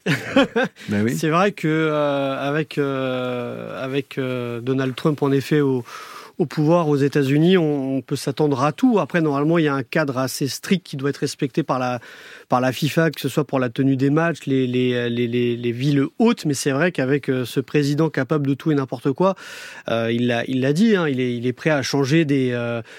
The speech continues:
Speaker 1: des, des villes qui ne lui plaisent pas. Euh, il a ciblé notamment des, des, des villes démocrates qui, euh, qui allaient, euh, héberger des, des matchs de la Coupe du Monde.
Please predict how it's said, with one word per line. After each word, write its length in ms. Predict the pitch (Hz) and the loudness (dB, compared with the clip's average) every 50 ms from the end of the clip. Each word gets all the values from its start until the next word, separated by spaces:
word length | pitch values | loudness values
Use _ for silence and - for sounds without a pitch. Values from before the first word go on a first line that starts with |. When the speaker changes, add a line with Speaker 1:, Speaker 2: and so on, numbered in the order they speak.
| - - - - | -20 -14 -6 -4
Speaker 1:
des, 220 | 120 117 113 127 | -4 -2 0 0
des 180 | 120 123 127 127 | 0 0 0 0
villes 260 | 127 139 185 185 165 | 2 2 2 2 2
qui 140 | 135 - 151 | 0 0 0
ne 80 | 147 143 | 2 2
lui 100 | 139 123 | 0 0
plaisent 240 | - 139 131 - | 0 -2 -2 -2
pas. 260 | - - 190 208 226 - - - - - - _ - | -2 -2 0 0 0 -2 -8 -16 -20 -20 -14 _ -4
Euh, 460 | 123 117 117 117 117 113 113 113 113 117 | -4 -2 -2 -2 -2 -2 -2 -2 -2 0
il 240 | 113 113 113 113 117 | 0 -2 -2 -2 -2
a 60 | 113 | -4
ciblé 340 | - - - 135 127 147 139 | -2 -2 -2 0 0 2 2
notamment 400 | 139 135 127 131 131 131 139 135 | 2 0 0 0 0 0 2 2
des, 140 | 131 127 | 0 0
des, 120 | 117 120 120 | -2 -2 -4
des 120 | 117 123 | -4 -2
villes 180 | 120 127 135 135 | -2 -2 0 2
démocrates 560 | 131 143 139 143 147 - - 165 160 151 - | 2 2 4 2 2 2 0 0 0 0 -2
qui, 220 | - - 135 127 | -4 -2 -2 0
euh, 240 | 120 117 117 117 117 | 0 -2 -4 -4 -6
qui 180 | 110 - - - | -6 -6 -6 -2
allaient, 220 | 120 131 135 135 | 0 2 2 2
euh, 260 | 123 117 117 113 113 | 0 -2 -4 -4 -4
héberger 480 | 117 120 120 120 131 120 131 135 151 151 | -4 -4 -2 -2 -2 0 0 0 0 2
des, 160 | 135 131 123 | 2 0 -2
des 140 | 117 120 120 | -2 -2 -2
matchs 160 | 131 147 131 | -2 0 0
de 80 | 131 127 | 0 -2
la 100 | 120 117 | -2 -4
Coupe 160 | - - 127 | -6 -8 -4
du 80 | 127 139 | 0 2
Monde. 260 | 170 214 247 247 | 4 4 4 4